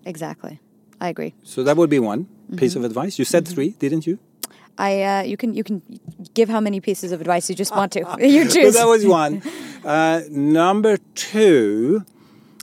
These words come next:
Speaker 2: um, don't be afraid of, um, other cultures, other human beings, anything. If it exists, it's natural and normal and human.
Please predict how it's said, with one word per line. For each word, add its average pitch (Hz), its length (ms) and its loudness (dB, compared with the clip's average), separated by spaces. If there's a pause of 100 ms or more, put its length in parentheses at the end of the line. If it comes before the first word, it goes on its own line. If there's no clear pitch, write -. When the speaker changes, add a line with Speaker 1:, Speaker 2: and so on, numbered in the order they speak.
(280)
Speaker 2:
um, 139 560 -2 (920)
don't 175 500 0
be 156 240 4
afraid 131 840 -2
of, 117 240 -4
um, 117 800 -8 (180)
other 120 180 -4
cultures, 120 640 -6
other 117 220 -4
human 117 360 -6
beings, 120 760 -4
anything. 104 760 -8 (100)
If - 260 -4
it 139 160 -4
exists, - 880 -4
it's - 260 -8
natural 117 500 -6
and 107 160 -6
normal 95 440 -10
and 92 140 -16
human. 101 420 -8